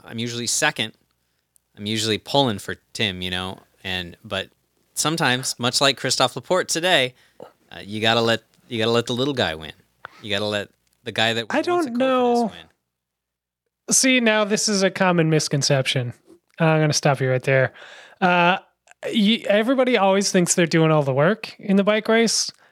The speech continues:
Speaker 2: Um,
Speaker 1: I did all the
Speaker 2: and they
Speaker 1: work
Speaker 2: deserve
Speaker 1: today.
Speaker 2: the accolades, like, whether or not they win.
Speaker 1: Yeah.
Speaker 2: Uh, so I'm not surprised to hear you saying you're doing all the lead out work
Speaker 1: All
Speaker 2: when
Speaker 1: the work.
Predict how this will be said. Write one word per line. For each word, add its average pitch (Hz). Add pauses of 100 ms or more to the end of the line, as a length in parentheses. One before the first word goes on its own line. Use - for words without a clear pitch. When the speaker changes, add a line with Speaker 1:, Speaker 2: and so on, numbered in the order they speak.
(180)
Speaker 2:
Um, 147
Speaker 1:
I 135
did 123
all 113
the -
Speaker 2:
and 143
they 143
Speaker 1:
work 143
Speaker 2:
deserve 151
Speaker 1:
today. 151
Speaker 2:
the 160
accolades, 180
like, 170
whether 214
or 202
not 196
they 156
win. 175 (260)
Speaker 1:
Yeah. 98 (300)
Speaker 2:
Uh, 175
so 214
I'm 196
not 196
surprised 165
to 156
hear 151
you 147
saying 139
you're 143
doing 139
all 139
the 131
lead 139
out 160
work 170
Speaker 1:
All 151
Speaker 2:
when 151
Speaker 1:
the 135
work. 113